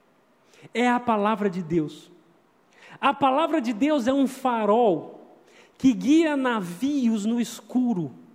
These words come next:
A palavra de Deus é uma luz de emergência que no momento do desespero nós sabemos onde encontrar a saída.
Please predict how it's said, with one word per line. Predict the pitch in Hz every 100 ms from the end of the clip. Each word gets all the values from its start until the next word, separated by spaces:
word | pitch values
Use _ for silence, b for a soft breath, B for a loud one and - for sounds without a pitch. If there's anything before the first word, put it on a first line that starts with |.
| - B B B
A | 262
palavra | 294 330 392 359
de | 226
Deus | 233 208 320 269
é | 254
uma | 254 262
luz | 254 349 254
de | 240
emergência | 285 254 208 190 185 285 285 - 202
que | -
no | 269 285
momento | 277 320 349 302
do | 277
desespero | 226 262 233 - - 285 277
nós | 247 262
sabemos | - 262 202 285 302 240
onde | 311 294
encontrar | 302 285 285 294
a |
saída. | 285 285 233 247 165